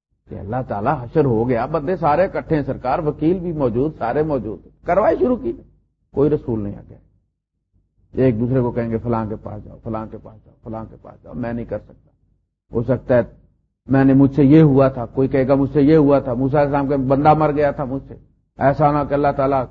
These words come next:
وہ ریکال کر لے، "میری فائل کو لاؤ"، بڑی گڑبڑ ہو جائے گی۔ لہذا ایسا ہوتا ہے کہ آدمی ایک اگر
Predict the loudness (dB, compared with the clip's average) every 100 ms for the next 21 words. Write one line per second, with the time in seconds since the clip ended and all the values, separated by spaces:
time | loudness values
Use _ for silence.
0 | -12 _ _ 2 4 6 6 6 4 4
1 | 2 0 0 -2 0 -2 0 0 0 0
2 | 2 4 2 0 -2 0 2 4 4 4
3 | 2 -2 -10 _ _ _ _ _ _ _
4 | -8 -4 -2 -2 -2 -6 _ _ _ _
5 | _ _ _ _ -20 -4 2 2 2 0
6 | 0 -4 -2 -6 -6 0 0 0 -4